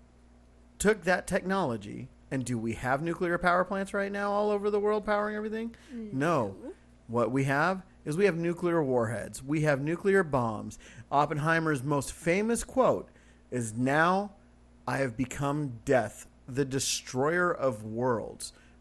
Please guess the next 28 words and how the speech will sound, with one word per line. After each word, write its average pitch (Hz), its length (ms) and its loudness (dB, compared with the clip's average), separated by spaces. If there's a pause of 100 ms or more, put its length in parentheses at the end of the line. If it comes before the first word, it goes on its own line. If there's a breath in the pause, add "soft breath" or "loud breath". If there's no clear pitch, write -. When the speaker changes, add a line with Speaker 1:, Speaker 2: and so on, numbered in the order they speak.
Speaker 1:
Why? 120 460 0 (300 loud breath)
Because 143 300 -4
of 135 100 -6
technology. 113 920 -6 (480 loud breath)
Can 170 160 2
you 180 300 2
honestly 214 580 2
sit 190 300 -2
here 175 260 0
and 151 200 -2
tell 190 340 -2
me 104 360 -4 (520 soft breath)
that 135 200 2
you 165 280 -4
don't 180 300 -2
think 175 360 -2
in 147 140 0
a 135 60 0
technology 156 720 -2
race 113 460 0 (520 soft breath)
that 139 300 2 (340)
all 240 240 8
of 208 100 4
the 175 80 2
countries 170 420 0
would 131 180 0
play 156 300 2
fair 151 600 2